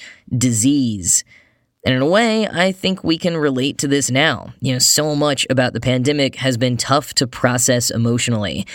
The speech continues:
Most of us may not have had a kind of boogeyman that we seriously blame it on, but plenty of people, through their fear and anxiety,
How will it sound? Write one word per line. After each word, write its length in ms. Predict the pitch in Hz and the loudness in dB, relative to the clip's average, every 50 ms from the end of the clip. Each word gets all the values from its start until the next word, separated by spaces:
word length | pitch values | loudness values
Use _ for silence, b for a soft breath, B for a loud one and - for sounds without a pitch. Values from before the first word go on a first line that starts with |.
| B B B B B | B B B B B
Most 260 | - 139 165 - - 202 | 2 2 2 2 0 2
of 60 | 175 | 2
us 200 | 175 165 - - | 2 2 2 0
may 160 | 143 143 143 | 0 0 2
not 160 | 139 135 123 | 2 2 2
have 80 | 123 113 | 2 2
had 160 | 123 127 127 | 2 0 0
a 120 | 113 107 | 0 -2
kind 220 | 110 - 120 117 110 | -2 0 0 0 0
of 200 | 107 101 104 - | 0 -2 -2 0
boogeyman 560 | 139 143 139 139 135 127 120 120 123 135 143 | 0 2 2 0 0 0 0 2 2 0 0
that 140 | 123 113 110 | 0 -2 0
we 160 | 117 117 117 | 0 0 0
seriously 560 | - - 123 123 120 117 113 - - 120 113 | 0 0 0 0 0 0 0 0 -2 -2 -2
blame 320 | 107 120 131 151 175 175 160 | -2 0 0 2 2 2 2
it 80 | 139 | 2
on, 320 | 131 123 123 139 160 165 147 | 2 2 2 0 0 -2 0
but 260 | 151 156 160 - - | 0 2 0 0 -2
plenty 400 | - - - - 233 262 254 247 | -6 -4 -2 0 0 2 2 2
of 220 | 240 220 185 - | 0 0 -2 -2
people, 500 | - 233 226 185 135 127 135 156 175 185 | 0 0 0 2 2 0 0 0 -2 -4
through 320 | 165 - - - 123 127 120 | -8 -10 -4 -2 0 0 2
their 240 | 123 120 123 135 | 2 0 0 -2
fear 460 | 123 - - 131 123 127 135 135 143 139 | -4 -2 0 0 2 2 2 2 0 0
and 180 | 120 120 123 | 0 0 -2
anxiety, 640 | 113 123 127 117 123 143 170 175 151 131 131 135 131 | -2 -2 0 0 0 2 2 2 2 2 0 0 -2